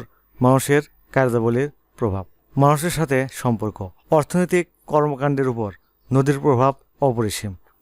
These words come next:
পরিবহন ও যোগাযোগের গুরুত্বপূর্ণ মাধ্যম। জলবিদ্যুৎ ও মৎস্য সম্পদের উৎস। সমস্যা চিহ্নিতকরণ। নদীর গতিপ্রবাহে বাধা, শিল্প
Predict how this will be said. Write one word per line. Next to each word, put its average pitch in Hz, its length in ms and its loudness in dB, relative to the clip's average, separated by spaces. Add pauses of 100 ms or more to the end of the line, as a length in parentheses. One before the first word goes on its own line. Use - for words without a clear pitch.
পরিবহন 165 460 6 (100)
ও - 20 0 (380)
যোগাযোগের 147 640 4 (120)
গুরুত্বপূর্ণ 135 520 -2 (380)
মাধ্যম। 98 320 -2 (800)
জলবিদ্যুৎ 147 640 2 (100)
ও - 20 0 (440)
মৎস্য 131 320 0 (100)
সম্পদের 131 440 0 (340)
উৎস। - 180 -6 (720)
সমস্যা 139 400 2 (280)
চিহ্নিতকরণ। 95 680 -2 (480)
নদীর 147 340 4 (400)
গতিপ্রবাহে 147 640 0 (440)
বাধা, 113 380 0 (600)
শিল্প 165 280 2